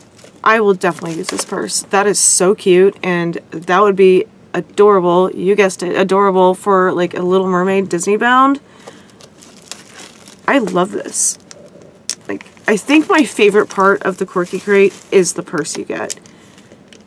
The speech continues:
And the purse is usually, like, what pays for itself, like, what pays for the box. And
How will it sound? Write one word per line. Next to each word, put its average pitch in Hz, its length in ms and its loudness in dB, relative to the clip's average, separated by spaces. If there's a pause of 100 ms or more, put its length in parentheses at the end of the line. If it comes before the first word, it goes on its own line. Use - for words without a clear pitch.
(300)
And 180 440 -2
the - 360 -10
purse - 380 0
is 190 200 -6
usually, 180 600 -2 (600)
like, 175 220 -2 (240)
what - 180 -8 (520)
pays 196 360 -4
for 226 280 -2
itself, 233 640 -4
like, - 240 -12 (360)
what 180 180 -6
pays 202 220 0
for 202 120 -4
the 185 60 0
box. 190 580 -6 (580)
And 185 280 0